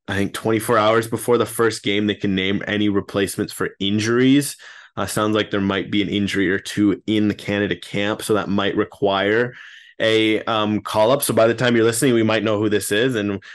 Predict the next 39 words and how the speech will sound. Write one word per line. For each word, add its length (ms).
obviously 280
we 60
don't 140
get 180
that 200
chance 300
to, 240
to 120
dissect 560
and 100
break 280
that 260
down. 460
And 360
so, 460
not, 280
not 200
sure 160
if 120
it 80
is 180
Eustáquio, 460
but 100
if 100
it 100
is, 200
then, 160
I 60
mean, 340
put 200
more 160
stock 380
in 40
what 100
I 60
just 220
said 140
about 240
Latouri. 580